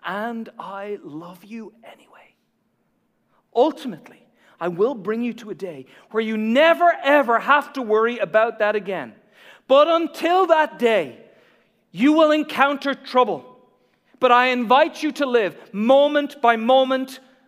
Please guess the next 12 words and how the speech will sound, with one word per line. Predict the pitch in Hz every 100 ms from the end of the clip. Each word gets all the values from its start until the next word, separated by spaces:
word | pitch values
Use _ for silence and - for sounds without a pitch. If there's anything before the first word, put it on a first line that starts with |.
| -
with | 254 294
me, | 233 214 143 - _ _ _ _ _
where | 226 254 233
in | 233
any | 240 311 349
given | 254 330 294
day | 240 220
there | 214
can | 220 247 233
be | 247
real | 226 262 294 277
difficulty. | 247 247 226 226 214 151